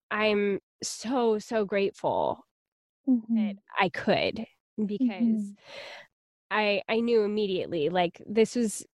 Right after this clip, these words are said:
Speaker 1: I mean, it was crushing to all of us, but I needed to be
Speaker 2: Right.
Speaker 1: able to, to carry my parents
Speaker 2: Yes.
Speaker 1: as much as possible.
Speaker 2: Yes, and you
Speaker 1: And
Speaker 2: have. Mm.
Speaker 1: I've tried, <laughs> you know, I mean, it's, it's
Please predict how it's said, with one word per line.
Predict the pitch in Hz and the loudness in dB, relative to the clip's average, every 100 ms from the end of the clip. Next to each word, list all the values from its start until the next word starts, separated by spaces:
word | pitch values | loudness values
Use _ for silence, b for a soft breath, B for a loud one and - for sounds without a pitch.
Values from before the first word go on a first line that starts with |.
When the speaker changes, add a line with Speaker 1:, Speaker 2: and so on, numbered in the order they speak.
| - | -4
Speaker 1:
I | |
mean, | 240 240 | 2 2
it | |
was | 214 - | 2 -6
crushing | - 269 - 220 | -4 -4 0 -2
to | 202 | -2
all | - 190 | -2 0
of | 180 | 0
us, | 110 - - | 0 -6 -6
but | 185 | -2
I | 185 | 2
needed | 190 190 180 294 | 2 0 0 2
to | 233 | 4
be | 220 | 2
Speaker 2:
Right. | 208 | -2
Speaker 1:
able | 175 156 143 | -6 -4 -4
to, | - 170 131 - - | 0 0 0 -4 0
to | 226 | 0
carry | - - 226 202 | 2 2 2 2
my | 180 175 | 0 -2
parents | 175 190 175 160 - - - - | -2 0 2 0 -4 -8 -10 -4
Speaker 2:
Yes. | - 262 - - | 6 6 6 -6
Speaker 1:
as | 202 | 0
much | 190 175 - | 4 4 4
as | 175 - | -2 -4
possible. | - 180 170 - 185 104 - - B B B B B | 0 2 2 0 0 0 0 -2 B B B B B
Speaker 2:
Yes, | 233 214 220 208 | 2 2 0 0
and | 190 226 | 2 2
you | 214 | 0
Speaker 1:
And | |
Speaker 2:
have. | 190 - 208 - - _ 311 | -2 -8 -10 -12 -18 _ 2
Mm. | 233 214 202 _ _ | 4 4 -2 _ _
Speaker 1:
I've | 294 262 | 2 2
tried, | - 190 160 190 262 | 0 0 2 0 0
<laughs> | 233 294 | -2 -2
you | 269 277 | 0 2
know, | 226 202 202 | 2 0 0
I | 214 | 0
mean, | 220 196 190 - B B B - | 0 0 -2 -8 B B B 4
it's, | 254 - - - | 4 2 -12 -2
it's | 240 233 - - | 0 0 -4 -14